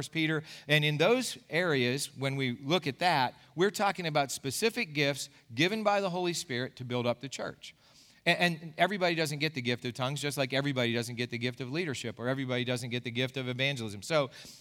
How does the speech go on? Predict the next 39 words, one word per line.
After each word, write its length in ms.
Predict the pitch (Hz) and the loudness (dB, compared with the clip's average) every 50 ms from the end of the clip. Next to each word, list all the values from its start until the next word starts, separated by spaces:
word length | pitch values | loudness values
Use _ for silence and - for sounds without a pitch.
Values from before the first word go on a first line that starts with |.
| - - | -2 2
but 240 | 170 170 160 - 151 | 2 2 2 2 -2
the 100 | 147 139 | -2 -2
thing 300 | - - 214 220 208 208 | 0 2 2 4 4 4
is, 520 | 233 240 190 143 127 123 131 143 135 - - - _ _ _ _ _ _ | 4 4 4 4 4 2 0 -2 -4 -6 -10 -14 _ _ _ _ _ _
ten 220 | - - 202 202 185 | 0 2 2 2 2
years 240 | 185 190 190 170 143 | 0 0 0 0 0
ago, 380 | 131 127 127 120 123 131 135 - | 0 2 2 4 2 2 0 0
I 120 | 135 135 | 0 2
asked 260 | 135 139 143 135 - | 2 2 2 0 -2
a 60 | 139 | -6
different 280 | 131 143 131 - 131 123 | -6 -6 -8 -8 -10 -4
question. 380 | - 147 135 120 - - 107 - - - - _ _ _ _ _ _ _ _ | -2 -2 -2 -2 -4 -10 -14 -16 -20 -20 -20 _ _ _ _ _ _ _ _
The 100 | - 127 | -6 -2
question 360 | - 185 196 185 - - 170 | 2 2 2 2 2 0 0
I 80 | 156 151 | 0 0
started 320 | 156 - 175 202 196 185 | 0 2 0 2 2 2
to 80 | 170 139 | 4 4
ask 280 | 131 131 131 127 - | 4 4 2 0 -2
was, 320 | - 123 120 120 123 117 - | 0 2 2 2 2 0 0
"Is 200 | 139 139 131 123 | 0 0 0 2
being 240 | 131 156 147 139 123 | 2 2 2 2 4
baptized 540 | 147 160 185 190 - - 160 165 160 143 139 | 4 4 2 2 0 0 0 0 0 0 -2
or 80 | 127 | -4
filled 200 | - - 156 147 | -4 -2 -2 0
with 120 | 147 139 127 | 0 -2 -2
the 80 | 131 | -2
Holy 220 | 131 135 131 120 120 | -2 -2 -2 -2 -2
Spirit 520 | - - - 226 220 180 135 - 127 120 | -4 -4 -2 0 0 0 0 -2 -4 -2
different 440 | 120 180 208 - - 127 104 92 - _ _ _ _ _ _ _ _ _ _ _ _ _ | -2 -2 -2 -2 -4 -10 -10 -10 -12 _ _ _ _ _ _ _ _ _ _ _ _ _
from 180 | - - 147 143 | -6 -4 -4 -2
receiving 400 | 139 123 - 160 160 156 156 156 | -2 -2 0 0 2 2 2 2
the 100 | 147 143 | 2 2
Holy 200 | 143 143 143 143 | 0 0 0 -2
Spirit 400 | 135 - - 131 123 131 127 - | -2 -4 -2 0 0 0 0 -2
when 160 | 131 131 131 | -2 -2 -2
we 120 | 127 123 127 | -2 -2 -2
receive 400 | 123 131 127 - 131 123 127 113 | -4 -4 -6 -4 -2 -2 -2 -2
Jesus 360 | 107 117 117 110 123 127 - | -4 -6 -6 -6 -6 -10 -8
Christ?" 440 | - - 185 156 98 90 - - | -4 -2 -2 -2 -2 -4 -10 -16